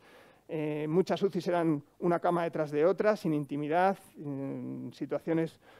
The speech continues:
bueno, pues eso, pensadas más para tratar la enfermedad y para hacer cosas que para pensar en la persona. Nosotros hemos cambiado los boxes, hemos puesto televisiones, hemos puesto vinilos, hemos puesto una ventanita a la naturaleza, luz natural. Bueno, pues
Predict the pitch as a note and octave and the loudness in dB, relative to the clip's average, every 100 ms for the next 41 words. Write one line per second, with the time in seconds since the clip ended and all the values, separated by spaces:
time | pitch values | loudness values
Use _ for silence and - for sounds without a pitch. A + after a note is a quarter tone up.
0 | _ E3+ D#3 - D3 - D3+ C#3+ C3 - | _ -4 -4 -8 -16 -10 -8 -8 -12 -14
1 | _ D#3+ D#3 F3+ F3+ F#3 F#3 - C#3 C#3 | _ -4 0 4 4 6 4 2 -4 -4
2 | C#3+ F#3+ G3+ F#3+ F#3 E3+ F#3 E3+ - - | 0 4 6 4 2 6 6 4 0 -20
3 | - D#3+ D3+ D3+ D3 F3+ E3+ - G#3 A3 | -18 -4 0 0 2 2 2 0 0 0
4 | A3 - - D#3+ D3 C#3 C3 C#3+ C#3+ F3+ | -2 -4 -8 -4 -2 -2 -4 -6 -2 2
5 | E3+ D#3+ C3+ - C#3 B2 - - _ - | 4 2 0 -6 -6 -6 -12 -20 _ -6
6 | D3+ F3+ F3+ F#3+ F3 E3 D#3+ D#3 C#3+ D3+ | -2 -2 0 0 0 0 0 0 0 2
7 | G#3+ - A3 G#3+ F3 D#3 D#3+ - D3 C#3 | 2 4 2 4 -2 -2 -6 -8 -6 -4
8 | C3+ D#3+ F#3+ G3 E3 D3+ D3 D#3 D3 C3+ | -4 2 2 2 2 -2 -2 -6 -4 -4
9 | D3 F#3+ F#3+ F#3+ - C#3 D#3 - D#3+ - | 0 2 4 2 0 -4 -4 -4 -4 -2
10 | D#3+ - - - F3+ F#3 F#3+ F3 D#3 F3 | -4 -8 -20 -14 0 2 4 0 -2 -2
11 | E3+ D#3 D#3 F3+ F#3+ E3+ D#3+ D3+ - D3 | 0 0 0 2 4 2 2 -2 -4 0
12 | G3 A3 F#3 E3+ D#3+ D#3 C#3+ D#3+ F#3 F#3 | 0 2 2 2 0 -2 0 4 6 6
13 | D#3 C3 C#3+ - | 2 -4 -8 -16